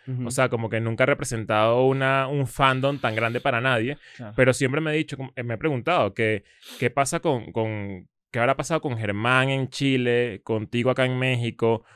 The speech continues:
Speaker 2: ¿Cómo, cómo veían esa pequeña bullita desde Venezuela? Porque había
Speaker 1: Ujú.
Speaker 2: gente como yo, que yo los consumía, yo lo, yo veía y, y estaba súper activo ahí, pero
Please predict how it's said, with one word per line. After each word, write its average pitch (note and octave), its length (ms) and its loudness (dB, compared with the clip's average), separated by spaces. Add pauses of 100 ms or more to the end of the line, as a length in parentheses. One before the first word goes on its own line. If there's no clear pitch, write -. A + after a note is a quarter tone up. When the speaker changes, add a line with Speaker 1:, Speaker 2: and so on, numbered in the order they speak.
(160)
Speaker 2:
¿Cómo, C3+ 600 2
cómo C3+ 240 2
veían C3 340 4
esa D3 220 -2
pequeña B2 380 0
bullita B2+ 500 2
desde C#3+ 180 2
Venezuela? B2 380 0
Porque D#3 180 -2
había G#2+ 140 2
Speaker 1:
Ujú. A#2+ 60 0
Speaker 2:
gente C#3 180 -4
como D#3 180 -2
yo, F#3+ 220 2
que A#2 100 -2
yo G#2+ 140 2
los C3+ 100 0
consumía, C#3+ 460 -2
yo G2+ 120 -2
lo, A2+ 140 -2
yo G#2+ 160 -4
veía D3 420 2
y, A#2 300 0 (340)
y A2+ 80 -6
estaba A2+ 280 0
súper C3+ 240 -2
activo B2+ 360 -2
ahí, E3 160 4
pero A#2+ 580 2